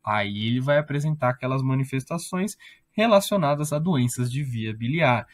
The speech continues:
né? Vômitos, dor abdominal, icterícia, hipertermia e febre, né? Então, são achados aí que podem levar a gente, pelo menos, a suspeitar, né, de uma alteração ou pedir um exame mais específico, como a gente vai conversar já já.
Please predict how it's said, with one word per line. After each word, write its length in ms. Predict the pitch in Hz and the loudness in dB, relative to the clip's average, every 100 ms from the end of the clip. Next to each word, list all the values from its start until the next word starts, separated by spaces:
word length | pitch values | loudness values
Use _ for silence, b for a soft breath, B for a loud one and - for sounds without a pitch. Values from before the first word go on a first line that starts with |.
| B B B | B B B
né? 200 | 107 104 | -8 -6
Vômitos, 500 | 95 107 160 156 135 | -2 2 4 2 -2
dor 180 | 110 110 | -4 -6
abdominal, 540 | 110 110 107 110 131 123 | -6 -8 -6 2 4 2
icterícia, 580 | - 107 123 147 - | 0 -2 0 0 0
hipertermia 880 | 120 135 - 120 - 107 104 117 120 | 0 0 -2 -4 -4 -6 -2 0 0
e 60 | 110 | -2
febre, 640 | - - 120 127 131 135 - - | -6 -2 -2 0 0 0 -4 -10
né? 220 | 107 123 | -2 0
Então, 400 | 120 - 113 131 | 0 -4 -2 -2
são 260 | - 123 123 | -2 -4 -4
achados 480 | - 123 120 120 | -4 -2 -4 -4
aí 140 | 117 120 | -4 -6
que 120 | 131 | -10
podem 640 | - - 165 185 170 170 | -8 0 2 2 0 -2
levar 260 | 165 143 135 | -4 -2 0
a 40 | |
gente, 320 | 120 127 127 - | 2 0 -2 -4
pelo 260 | 135 135 | -4 -2
menos, 320 | 123 123 127 | -2 0 0
a 60 | 123 | -2
suspeitar, 1000 | - - 170 156 - 165 156 - 123 123 B B B _ | -6 -8 -6 -8 -6 -8 -4 2 4 2 B B B _
né, 200 | 113 113 | -4 -2
de 160 | 113 113 | -2 0
uma 140 | 120 | 0
alteração 480 | 120 147 156 151 147 | 0 0 -2 0 -2
ou 60 | 151 | -2
pedir 260 | 147 123 | -2 0
um 80 | 127 | 2
exame 340 | 123 110 113 | 0 -2 -4
mais 280 | 110 110 107 | -2 -2 -4
específico, 720 | 107 - 143 127 - 104 - 113 | -6 -4 -4 -4 -6 -10 -12 -10
como 180 | 117 | -4
a 40 | 110 | -4
gente 260 | 104 - | -4 -10
vai 100 | 110 | -16
conversar 680 | 117 113 107 104 - 101 101 b b _ | -12 -10 -10 -12 -10 -8 -8 b b _
já 280 | 101 98 107 | -8 -2 0
já. 240 | 104 92 | -2 -6